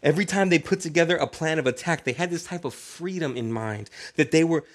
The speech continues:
that they were striving to work to, that was the end goal that made up for all the hardship and made everything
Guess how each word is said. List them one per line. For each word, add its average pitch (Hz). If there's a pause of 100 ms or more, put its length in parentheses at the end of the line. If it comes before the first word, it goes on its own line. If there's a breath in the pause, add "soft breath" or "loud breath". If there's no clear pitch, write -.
(140)
that 147
they 175
were 170
striving 175
to -
work 135
to, 113
that 120
was 131
the 147
end 180
goal 147 (220 loud breath)
that 160
made 160
up 180
for 151
all 185
the 185
hardship 143
and 127
made 147
everything 143